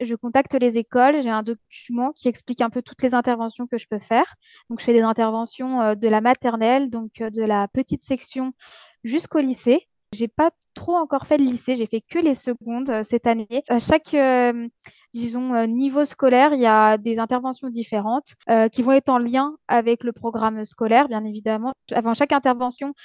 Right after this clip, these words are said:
les enseignants choisissent l'intervention qu'ils aimeraient en fonction du programme, en fonction du niveau de la classe. Et puis ensuite, on voit qu'est-ce qu'on peut faire, qu'est-ce qu'on peut mettre en place, et cetera. Des fois, euh, moi, ce que j'aime bien mettre en place, c'est les ateliers cuisine,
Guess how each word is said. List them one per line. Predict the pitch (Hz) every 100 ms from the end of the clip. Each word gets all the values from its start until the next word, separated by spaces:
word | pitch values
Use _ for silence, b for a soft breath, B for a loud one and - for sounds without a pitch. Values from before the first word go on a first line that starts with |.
| B B
les | 254 247
enseignants | 240 269 254 247
choisissent | - 285 - 294 -
l'intervention | 233 233 233 -
qu'ils | 247 226 214
aimeraient | 220 220 233 285
en | 311
fonction | 226 220 226 220
du |
programme, | 208 233 220 226 254 294 311
en |
fonction | 240 214 233
du | 208 214
niveau | 220 214 220
de |
la | 214 214
classe. | - 247 285 330 - 339 B B
Et | 240
puis | 233 247
ensuite, | 214 - 285 -
on | 240 214 220 226
voit | 254
qu'est-ce | 254 240
qu'on | 226
peut | 214 214
faire, | - 254 254 285 302
qu'est-ce | 269 -
qu'on | - 220
peut | - 247 240 226
mettre | 220 214 -
en | 220
place, | 247 247 254 247
et |
cetera. | - 220 233 214 247 294
Des | 233
fois, | 208 - 240 254 254 233 220 214
euh, | 214 _ B -
moi, | 247
ce | -
que |
j'aime | 247 233 233
bien | 226 233
mettre | 240 240
en | 247
place, | 247 262
c'est | -
les | 233
ateliers | 226 - 233 233
cuisine, | - 247 240 302 302